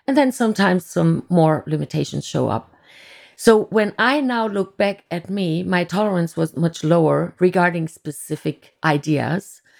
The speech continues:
regarding specific behaviors, regarding specific tolerable settings. And I think I said it in one of the early episodes that I went out with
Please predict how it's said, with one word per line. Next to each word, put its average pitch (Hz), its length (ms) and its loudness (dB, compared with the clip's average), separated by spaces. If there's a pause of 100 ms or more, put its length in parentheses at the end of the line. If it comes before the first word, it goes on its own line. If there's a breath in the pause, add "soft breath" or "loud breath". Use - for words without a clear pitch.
(120)
regarding 160 480 2
specific 151 600 -8
behaviors, 147 680 0
regarding 147 540 0
specific - 920 -6
tolerable 160 1000 0
settings. 175 840 -4 (160)
And 202 480 0 (180)
I 202 100 0
think 214 240 -4
I 208 120 0
said 254 400 -2
it 247 240 -4 (140)
in 170 420 -4
one 190 340 2
of 170 160 -6
the 175 160 -2
early 214 340 0
episodes 156 760 -4 (240 soft breath)
that 160 520 0
I 180 140 2
went 175 260 2
out 165 440 -2
with 151 200 -8